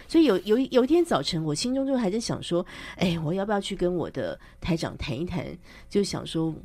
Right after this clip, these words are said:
我，我现在这个时间好像不太适合，呃，承接这，这些事情，因为孩子还太小了。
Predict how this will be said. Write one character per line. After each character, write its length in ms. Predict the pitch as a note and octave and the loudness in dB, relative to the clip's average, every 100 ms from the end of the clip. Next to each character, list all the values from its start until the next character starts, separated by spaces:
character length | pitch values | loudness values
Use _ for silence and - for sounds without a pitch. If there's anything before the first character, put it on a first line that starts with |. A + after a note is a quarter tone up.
| - - - - | -16 -18 -20 -4
我， 140 | - D#3 | -2 0
我 80 | E3+ | 0
现 160 | B3 A#3+ | 0 -2
在 100 | A3+ | -2
这 80 | |
个 60 | A3 | -2
时 160 | E3+ D3+ | -2 -2
间 340 | E3 E3+ F3+ | -2 -2 -4
好 160 | D#3 D3 | -6 -4
像 140 | E3 | -4
不 80 | D#3 | -2
太 120 | E3 | -2
适 200 | D3+ E3 | 0 -2
合， 320 | D3 G2+ E2+ - - - | -4 -6 -8 -12 -20 -10
呃， 140 | - | -8
承 200 | - D3 | -4 -2
接 200 | D3 D#3 D#3 - - | 0 -2 -2 -16 -6
这， 120 | D3+ | -6
这 220 | - D#3 | -4 -4
些 120 | D3 D3 | -4 -2
事 160 | - | -2
情， 160 | C3 B2+ | -4 -4
因 80 | D#3+ | -2
为 120 | D3+ | -2
孩 180 | - D#3 | -2 -4
子 140 | - | -4
还 80 | C3 | -8
太 220 | - G3+ | -4 -2
小 160 | C#3+ - | -2 -4
了。 160 | - | -10